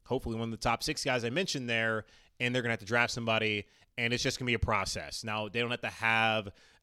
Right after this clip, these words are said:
a complete stable wide receivers immediately. Like, they're,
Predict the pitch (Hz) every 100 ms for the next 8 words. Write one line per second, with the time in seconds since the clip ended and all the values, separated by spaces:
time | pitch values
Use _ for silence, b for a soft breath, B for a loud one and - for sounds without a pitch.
0 | - 117 123 113 123 117 - 135 120 113
1 | 113 107 110 104 - 117 107 104 104 101
2 | - b b _ - 160 160 135 117 92
3 | 90 87 95 - - 120 127